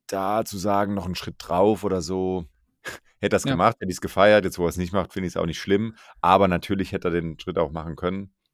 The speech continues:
Speaker 1: Ist voll so,
Speaker 2: Mhm.
Speaker 1: weiß nicht. Ja.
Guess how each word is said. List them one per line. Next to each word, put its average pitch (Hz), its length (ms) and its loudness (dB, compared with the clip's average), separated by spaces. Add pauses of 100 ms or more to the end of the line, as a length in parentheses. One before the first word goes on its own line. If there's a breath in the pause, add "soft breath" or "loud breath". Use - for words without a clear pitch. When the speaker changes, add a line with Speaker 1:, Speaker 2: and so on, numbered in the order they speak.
(120)
Speaker 1:
Ist - 140 -16
voll 92 160 0
so, 85 400 0
Speaker 2:
Mhm. 131 360 -8
Speaker 1:
weiß 87 140 -6
nicht. 85 240 -12 (1800)
Ja. 87 340 0